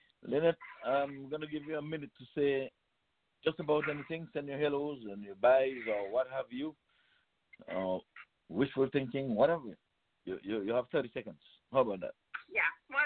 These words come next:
Speaker 2: just gonna say, um, hello and goodbye to everybody. It was a good show. I listened from the start. And see you next Saturday. But you get better.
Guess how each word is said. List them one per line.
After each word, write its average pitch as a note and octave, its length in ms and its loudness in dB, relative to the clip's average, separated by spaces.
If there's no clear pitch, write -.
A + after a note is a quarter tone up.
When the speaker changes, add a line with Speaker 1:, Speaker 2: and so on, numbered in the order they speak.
Speaker 2:
just D#4 240 -4
gonna C#4+ 160 -6
say, G#3 200 -4
um, F3+ 260 -2
hello G#3 240 2
and G#3+ 160 2
goodbye F#3 320 0
to F#3+ 80 -2
everybody. F3+ 480 -2
It F4 80 -14
was A#3+ 160 -12
a - 40 -16
good G3+ 200 -4
show. - 160 2
I F3+ 160 -2
listened - 400 -12
from D#4 360 -2
the B2 80 -6
start. - 320 6
And C4+ 400 0
see B3 160 -4
you E4 80 0
next C#4 160 -4
Saturday. D#4 560 0
But C#4 240 4
you F4 160 4
get C#4+ 240 8
better. C#4+ 320 6